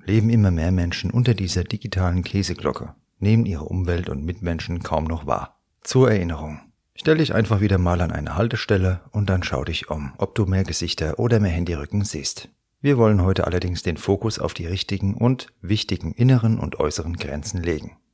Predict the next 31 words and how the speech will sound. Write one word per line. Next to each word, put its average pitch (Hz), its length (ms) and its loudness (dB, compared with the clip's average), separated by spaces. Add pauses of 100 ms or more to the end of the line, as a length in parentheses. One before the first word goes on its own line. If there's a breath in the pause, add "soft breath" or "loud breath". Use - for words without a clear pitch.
Bis - 200 -2
hierhin 101 440 2
und 95 220 -4
nicht 107 260 0
weiter 92 500 -2
ist - 200 -4
eine 107 140 2
Definition, 87 880 -4
die 117 100 -2
wir 127 80 4
nur 117 120 6
selbst - 340 -2
finden 90 340 -4
können. 73 360 -6 (400)
Für - 160 -2
äußere 120 320 2
Grenzen, 90 440 0
die 92 100 -2
uns 85 200 -6
gut 92 180 -6
tun, 107 360 0 (320)
müssen 131 240 4
wir 101 120 4
also 92 200 0
zunächst 82 480 -4
wissen, 92 420 0
wo 107 100 -2
unsere 117 360 2
inneren 107 380 4
Grenzen 87 380 -4
liegen. 78 360 -8